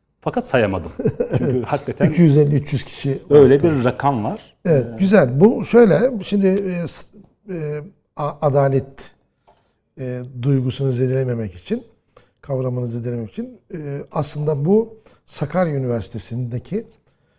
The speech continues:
Speaker 2: e, Osmanlı Araştırma Merkezi var. osamer
Speaker 1: Hmm.
Speaker 2: diye kısaltılan. Onun başında da çok değerli bir meslektaşımız, e, Profesör Arif Bilgin Hoca ve onun ekibi aslında bunları yapıyor.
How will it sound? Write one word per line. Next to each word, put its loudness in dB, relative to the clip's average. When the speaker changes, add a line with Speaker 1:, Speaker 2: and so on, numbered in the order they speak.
Speaker 2:
e, -4
Osmanlı -2
Araştırma -4
Merkezi -4
var. -10
osamer -6
Speaker 1:
Hmm. -4
Speaker 2:
diye -10
kısaltılan. -12
Onun -2
başında -4
da -8
çok -4
değerli -2
bir -4
meslektaşımız, -8
e, -12
Profesör -8
Arif -8
Bilgin -4
Hoca -6
ve -8
onun 0
ekibi 0
aslında -10
bunları -4
yapıyor. -4